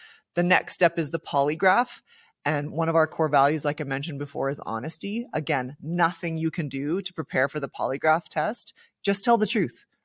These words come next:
Like, we, we don't want you to go online and Google how to beat a polygraph. Like, we're actually gonna ask you that question, so don't do it. <laughs> Um, but we just need you to tell the truth. And in saying that, uh, we also understand that you're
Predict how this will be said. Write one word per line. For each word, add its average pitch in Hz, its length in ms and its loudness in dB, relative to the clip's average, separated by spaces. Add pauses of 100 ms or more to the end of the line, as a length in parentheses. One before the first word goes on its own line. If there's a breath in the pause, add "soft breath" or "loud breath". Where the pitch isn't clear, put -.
(100)
Like, 165 280 2
we, 180 80 2
we 185 260 2
don't 226 140 6
want 240 100 4
you 240 80 0
to 220 80 2
go 185 240 6
online 180 400 4
and 156 160 0 (300 loud breath)
Google 165 420 2 (160 soft breath)
how 190 180 2
to 233 100 4
beat 202 180 2
a 202 40 4
polygraph. 165 540 2
Like, 139 160 -4 (140)
we're 180 100 6
actually 170 280 4
gonna 175 180 0
ask - 340 0
you 190 120 -2
that 190 200 4
question, 220 500 -2 (200 soft breath)
so 160 200 2
don't 151 300 -2
do 147 140 0
it. - 340 2
<laughs> 254 60 0 (420 loud breath)
Um, 151 440 4
but 214 100 6
we 233 80 2
just 247 220 2
need 247 120 0
you 233 60 0
to 214 100 0
tell 202 220 2
the 170 100 0
truth. 139 320 -8 (440 soft breath)
And 240 100 6
in 262 140 4
saying 294 240 4
that, 262 180 4 (160)
uh, 196 180 6
we 220 120 4
also 226 320 6
understand 196 500 2
that - 140 -2
you're 160 460 0